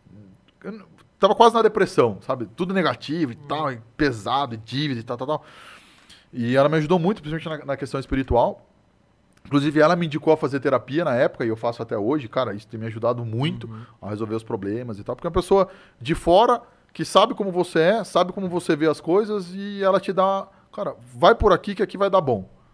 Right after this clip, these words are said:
Speaker 1: né? Ela te, vai te orientando. E o Guto fala, "Cara, vai, volta a mexer com carro, velho." "Não, imagine." Aí é a questão do ego. "Pô, dono de pizzaria, eu vender carro, vendedor de carro, para, que é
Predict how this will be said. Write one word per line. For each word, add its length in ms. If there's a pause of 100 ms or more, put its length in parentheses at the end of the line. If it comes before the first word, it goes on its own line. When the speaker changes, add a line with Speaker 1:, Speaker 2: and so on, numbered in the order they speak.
(400)
Speaker 1:
né? 200
Ela 200
te, 200
vai 180
te 120
orientando. 540 (840)
E 300
o 40
Guto 180
fala, 140
"Cara, 260 (880)
vai, 220
volta 200
a 20
mexer 180
com 120
carro, 280
velho." 160 (400)
"Não, 300
imagine." 540 (320)
Aí 240
é 20
a 40
questão 260
do 120
ego. 240 (380)
"Pô, 200
dono 160
de 80
pizzaria, 800
eu 180
vender 220
carro, 400
vendedor 360
de 80
carro, 360
para, 500
que 140
é 320